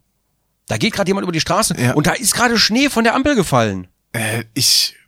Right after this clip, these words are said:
Speaker 2: muss
Speaker 1: Es
Speaker 2: ja
Speaker 1: ist
Speaker 2: gestehen,
Speaker 1: gerade Schnee
Speaker 2: ich
Speaker 1: von der Ampel gefallen.
Speaker 2: Ja,
Speaker 1: Und
Speaker 2: du
Speaker 1: jetzt
Speaker 2: hast
Speaker 1: fährt der
Speaker 2: mich
Speaker 1: Wagen einfach
Speaker 2: angesteckt.
Speaker 1: los.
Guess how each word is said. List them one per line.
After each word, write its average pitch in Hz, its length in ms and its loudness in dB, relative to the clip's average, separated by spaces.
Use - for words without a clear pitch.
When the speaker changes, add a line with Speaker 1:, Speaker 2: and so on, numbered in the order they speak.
Speaker 2:
muss 156 220 0
Speaker 1:
Es 175 100 2
Speaker 2:
ja 165 80 6
Speaker 1:
ist 160 60 2
Speaker 2:
gestehen, 202 280 2
Speaker 1:
gerade - 180 6
Schnee 190 200 2
Speaker 2:
ich 294 60 0
Speaker 1:
von 226 100 0
der 185 100 0
Ampel 156 160 -2
gefallen. 123 420 0
Speaker 2:
Ja, - 140 -4
Speaker 1:
Und 143 80 2
Speaker 2:
du 156 40 4
Speaker 1:
jetzt 151 80 4
Speaker 2:
hast 170 80 4
Speaker 1:
fährt 220 100 2
der 214 60 4
Speaker 2:
mich 170 80 0
Speaker 1:
Wagen 220 240 4
einfach 208 220 4
Speaker 2:
angesteckt. 240 220 -4
Speaker 1:
los. - 260 -6